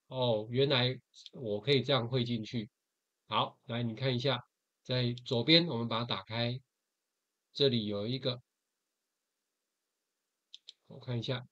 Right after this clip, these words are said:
设定不用，到专案这里，哎，应该是我的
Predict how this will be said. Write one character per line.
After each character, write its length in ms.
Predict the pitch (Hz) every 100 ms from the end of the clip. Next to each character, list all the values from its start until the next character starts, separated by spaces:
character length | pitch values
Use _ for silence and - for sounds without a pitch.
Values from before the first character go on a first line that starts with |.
| _ _ _ _ _ _ -
设 320 | - 135 120
定 280 | 120 117 101
不 100 | 107
用， 220 | 120 - - - _ _ _ -
到 340 | 120 113 107
专 400 | 101 - 127 120
案 260 | 135 127 113
这 180 | 135 127
里， 480 | 110 110 110 117 147
哎， 80 | 135
应 140 | 139
该 140 | 131
是 160 | 123 139
我 260 | 107 101 95
的 260 | 110 104